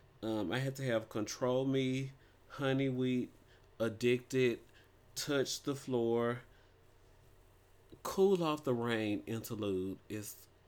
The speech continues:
just does something to me when I listen to it. Um, I think because it's not a full song, I'm more invested into Cool Off the Rain.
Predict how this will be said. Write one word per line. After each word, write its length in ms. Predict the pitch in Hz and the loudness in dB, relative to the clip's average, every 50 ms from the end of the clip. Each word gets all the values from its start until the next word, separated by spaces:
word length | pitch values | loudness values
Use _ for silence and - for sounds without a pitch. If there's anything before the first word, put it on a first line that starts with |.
| _ - | _ -12
just 580 | 104 123 - - 151 160 160 151 131 127 131 127 | -10 -8 -4 0 2 2 4 2 2 2 2 4
does 180 | 131 127 127 | 4 4 4
something 260 | - 131 127 - 107 | 2 0 0 -2 -4
to 140 | - - 160 | -2 2 4
me 120 | 156 151 135 | 4 6 6
when 100 | 120 113 | 6 4
I 60 | 110 | 4
listen 240 | 117 120 123 - - | 2 2 0 -2 -2
to 160 | 135 113 98 | -2 -2 -2
it. 80 | - - - - - - - - - - - - - - - - - | -4 -6 -12 -18 -20 -20 -20 -20 -20 -20 -20 -20 -20 -20 -12 -2 2
Um, 240 | 147 151 147 135 - | 4 4 4 4 4
I 100 | - 143 | 2 2
think 240 | 143 143 180 190 175 | 6 6 6 6 6
because 220 | 156 - 170 156 143 | 4 4 4 4 4
it's 140 | 135 131 - | 4 4 4
not 160 | 156 143 135 | 6 6 6
a 40 | 123 | 4
full 600 | 127 - - 151 143 143 135 127 123 120 104 - - - _ - _ _ _ - - - | 2 2 2 2 4 4 6 6 6 4 4 0 -4 -12 _ -20 _ _ _ -20 -20 -18
song, 840 | - - - - - - - 143 151 160 160 160 165 165 165 156 151 - | -14 -12 -10 -8 -6 -2 0 2 4 4 4 4 2 2 2 0 0 0
I'm 180 | - 131 135 131 | 2 4 6 6
more 340 | 127 123 120 127 131 139 131 | 6 6 6 6 6 4 4
invested 600 | - 117 113 113 104 107 110 113 120 - - 120 | 4 2 0 0 0 0 -2 -2 -2 -4 -4 -2
into 280 | 131 131 131 - 147 135 | -2 -2 -2 -2 -4 -6
Cool 280 | 135 - 156 151 151 | -4 -2 -2 -2 0
Off 180 | 147 143 143 - | 0 -2 -2 -4
the 80 | - 147 | -4 -4
Rain. 420 | 147 147 147 147 147 147 156 165 | -4 -2 -2 -2 -2 -2 -2 -4